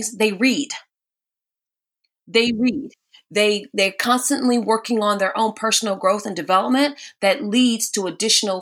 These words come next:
financial well-being. So if you had to leave our listeners with that one thing, that mean that tip that they can do right now today, before, when they finish listening to this episode,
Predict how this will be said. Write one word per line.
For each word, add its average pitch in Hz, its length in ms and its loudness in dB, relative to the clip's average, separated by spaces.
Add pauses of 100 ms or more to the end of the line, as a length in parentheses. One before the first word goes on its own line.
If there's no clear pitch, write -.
financial 180 480 -4
well-being. 170 600 -6 (280)
So 226 300 2
if 220 220 -2
you 269 180 4
had 240 400 0 (120)
to 214 140 -4
leave 214 320 -2
our 190 180 -2
listeners 175 680 -2 (240)
with 208 300 0
that 190 320 2 (240)
one 240 500 2
thing, 202 280 0
that 208 180 4
mean 233 160 2
that - 240 -2
tip 277 260 0
that 196 160 -4
they 214 100 -2
can 214 180 -10
do 165 300 -10
right 233 300 2
now 220 400 0
today, 175 440 -2 (540)
before, 285 720 2 (140)
when 196 160 -2
they 180 260 -2 (340)
finish 302 300 4
listening 254 560 0
to 233 80 -8
this 220 260 -4
episode, 180 760 -4